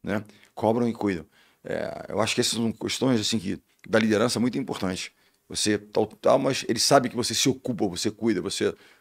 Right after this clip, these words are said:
tem um cuidado, mas você cobra. Eu não quero ser gente boa. Eu quero ser o que eu sou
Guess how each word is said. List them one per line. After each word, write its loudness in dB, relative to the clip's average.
tem 2
um 0
cuidado, 4
mas 2
você -2
cobra. -2
Eu -6
não 0
quero 2
ser -4
gente -2
boa. -4
Eu -10
quero 2
ser 2
o 2
que -6
eu 6
sou 4